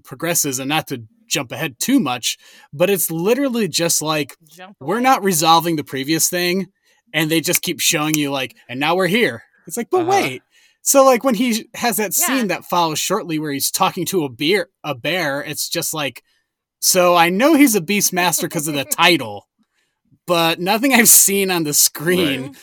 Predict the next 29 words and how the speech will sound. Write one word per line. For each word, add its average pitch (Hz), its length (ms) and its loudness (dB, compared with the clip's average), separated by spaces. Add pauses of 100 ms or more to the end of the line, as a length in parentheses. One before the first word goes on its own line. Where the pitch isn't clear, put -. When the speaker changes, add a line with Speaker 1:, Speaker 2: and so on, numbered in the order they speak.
(120)
Speaker 1:
is 147 200 -4
really 175 300 2
telling 156 420 0
me 139 140 -2
why. 117 540 -6 (2500)
Speaker 2:
Yeah. 160 320 -14 (400)
Speaker 3:
L-, 208 260 -14
let's 294 140 -4
Speaker 2:
Yeah. 202 200 -6
Speaker 3:
be 175 80 -14
clear. 139 400 -2
The, 127 220 -10 (140)
the 185 200 -12
ideal 180 720 -8
scenario 110 800 -12
to, 95 480 -18
to, 101 160 -20 (220)
to 110 140 -16
watch 113 420 -14
Beastmaster 92 880 -14 (440)
is, 131 260 -10
like, 127 260 -12
you 127 380 -14
put 208 260 -10
it 175 140 -10
up, 110 300 -10 (160)
like, 113 220 -14
on 110 140 -12
a, 107 120 -12